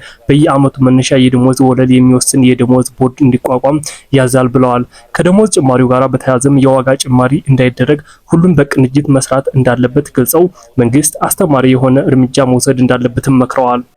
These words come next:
በምስራቅ ጎጃም ዞን አዋበል ወረዳ በአዋበል ወረዳ የመሬት መንሸራተት አደጋ ደረሰ።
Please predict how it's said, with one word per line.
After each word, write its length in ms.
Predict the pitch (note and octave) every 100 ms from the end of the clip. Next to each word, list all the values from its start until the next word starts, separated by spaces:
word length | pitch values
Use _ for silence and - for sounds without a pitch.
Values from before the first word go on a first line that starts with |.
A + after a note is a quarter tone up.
| -
በምስራቅ 540 | D3 F#3+ G3 G3+ A3 F#3+
ጎጃም 360 | D#3 D3+ C3+
ዞን 180 | C3+ E3 -
አዋበል 400 | C#3 C#3 C3+ C3+
ወረዳ 300 | C3 B2+ B2+ C#3
በአዋበል 600 | D#3+ - C3+ C3+ C3 C3+
ወረዳ 280 | B2+ B2 D3 C#3+
የመሬት 380 | C3+ C3+ C3+ -
መንሸራተት 500 | D3 C#3 - C3+ C3+
አደጋ 380 | - - B2+ C3
ደረሰ። 300 | B2+ B2+ B2+